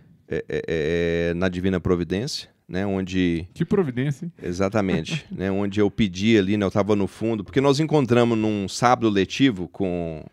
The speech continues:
Speaker 1: na escola.
Speaker 2: Sim.
Speaker 1: E eu conversei, o primeiro contato que eu tive com a Bruna, ela falando da família e tal.
Speaker 2: Uhum.
Speaker 1: E aí no dia se-, aí eu falei que eu era, que eu servia na igreja e tal, na Divina Providência. Aí no domingo ela foi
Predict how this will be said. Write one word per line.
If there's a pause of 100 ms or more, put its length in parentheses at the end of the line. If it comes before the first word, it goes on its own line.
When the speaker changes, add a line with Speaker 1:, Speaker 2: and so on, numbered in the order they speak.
(140)
Speaker 1:
na
escola.
Speaker 2:
Sim.
Speaker 1:
E
eu
conversei,
o
primeiro
contato
que
eu
tive
com
a
Bruna,
ela
falando
da
família
e
tal.
Speaker 2:
Uhum. (500)
Speaker 1:
E
aí
no
dia
se-,
aí
eu
falei
que
eu
era, (140)
que
eu
servia
na
igreja
e
tal,
na
Divina
Providência. (120)
Aí
no
domingo
ela
foi